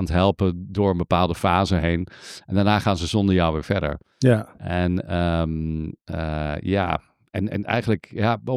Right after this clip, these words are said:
Speaker 1: op een bepaalde manier kan dat ook voldoende zijn, hè? Ik bedoel, je hebt natuurlijk andere belangstellingen. Ik ben, eh, toen ik net begon, eh, als procesadvocaat, eh, ben ik, eh, heb ik een, een collectieve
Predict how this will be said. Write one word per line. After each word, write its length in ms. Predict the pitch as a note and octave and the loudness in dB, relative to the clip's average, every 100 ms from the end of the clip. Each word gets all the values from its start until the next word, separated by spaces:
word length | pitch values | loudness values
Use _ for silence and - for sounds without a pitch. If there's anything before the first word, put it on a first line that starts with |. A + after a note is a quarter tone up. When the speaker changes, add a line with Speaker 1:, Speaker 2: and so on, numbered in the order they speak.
| B2 | -4
Speaker 1:
op 100 | B2+ | 0
een 120 | C#3 | 0
bepaalde 340 | B2 D#3 D3+ B2+ | 2 2 2 4
manier 280 | C3 C#3+ - | 4 4 4
kan 140 | D3 | 2
dat 180 | C#3+ C3 | 2 2
ook 340 | C3 B2 - F2+ | 0 0 -10 -14
voldoende 580 | A2 - B2+ C#3 B2+ F2+ | -12 0 4 6 6 4
zijn, 320 | F#2 D#2+ D#2 | 2 0 0
hè? 120 | A2+ | 0
Ik 60 | D#3 | 0
bedoel, 160 | A2+ B2 | 2 2
je 60 | |
hebt 120 | B2 | 2
natuurlijk 280 | B2 - - C3 | 0 -6 -2 2
andere 220 | A#2+ G2+ | 4 6
belangstellingen. 800 | G#2 A#2 A#2 - F#2 F2 F#2+ F#2 _ _ | 6 6 4 2 0 0 -4 -6 _ _
Ik 220 | A#2 F2+ | -8 0
ben, 420 | A#2+ C3+ B2 G#2+ - | 2 4 4 0 0
eh, 240 | G2+ F#2+ | 0 2
toen 260 | F#2 - G2 | 2 2 2
ik 160 | F2+ | 2
net 180 | F#2+ B2 | 2 0
begon, 640 | G#2 G2+ A#2 A2+ G2+ G2 - | 0 -2 2 2 2 0 -2
eh, 360 | G2 F2+ F2 | 0 2 0
als 220 | - F2 - | 0 -2 -2
procesadvocaat, 1000 | G2+ - C3+ G#2+ G2 - F#2 E2+ D#2+ - | -2 2 2 2 -4 -2 0 2 0 -4
eh, 580 | - E2+ D#2+ D#2 D#2 D2+ | -4 0 2 2 2 0
ben 240 | D#2+ F#2+ F2+ | 0 2 2
ik, 200 | E2+ - | 0 -2
eh, 540 | F#2+ E2 D#2+ D#2 - | -2 2 2 0 0
heb 120 | F#2 | -2
ik 80 | F#2 | 0
een, 200 | F#2 F2+ | -2 0
een 180 | F#2+ F#2 | -2 0
collectieve 520 | A#2+ G2 - A2+ | 0 0 2 2